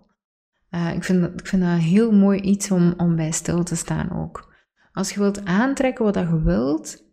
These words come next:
en in je kracht wilt gaan staan, dan gaat je dingen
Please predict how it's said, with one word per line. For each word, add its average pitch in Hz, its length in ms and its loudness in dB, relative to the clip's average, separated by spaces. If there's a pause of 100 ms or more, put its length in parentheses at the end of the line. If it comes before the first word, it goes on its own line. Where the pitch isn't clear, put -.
en 175 80 -6
in 170 140 0
je 165 120 -4
kracht - 480 -8
wilt 254 240 -4
gaan 233 220 -4
staan, 214 420 -2
dan 190 160 2
gaat 196 360 -2
je 202 140 -2
dingen 190 380 0